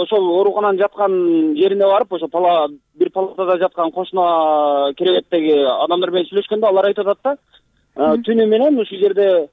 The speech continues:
Speaker 1: гаи кызматкерлери, милиция кызматкерлери түнкү саат үчкө чейин ушул жерде топурап жүрүштү депчи.
Speaker 2: Мгм.
Speaker 1: Анан,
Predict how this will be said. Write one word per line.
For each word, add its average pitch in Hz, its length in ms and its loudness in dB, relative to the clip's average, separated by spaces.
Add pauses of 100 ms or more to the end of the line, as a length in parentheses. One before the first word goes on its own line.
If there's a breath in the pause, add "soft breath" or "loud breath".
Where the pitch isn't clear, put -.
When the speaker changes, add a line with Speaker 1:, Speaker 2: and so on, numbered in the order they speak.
Speaker 1:
гаи 196 240 2
кызматкерлери, 180 680 -2
милиция 202 400 -2
кызматкерлери 185 680 -2
түнкү 196 320 -6
саат 196 220 0
үчкө 202 240 -4
чейин 185 280 0
ушул 165 140 -10
жерде 170 240 -2
топурап 175 300 -2
жүрүштү 151 380 -6
депчи. 123 380 -4 (260)
Speaker 2:
Мгм. 233 380 -2
Speaker 1:
Анан, 190 200 2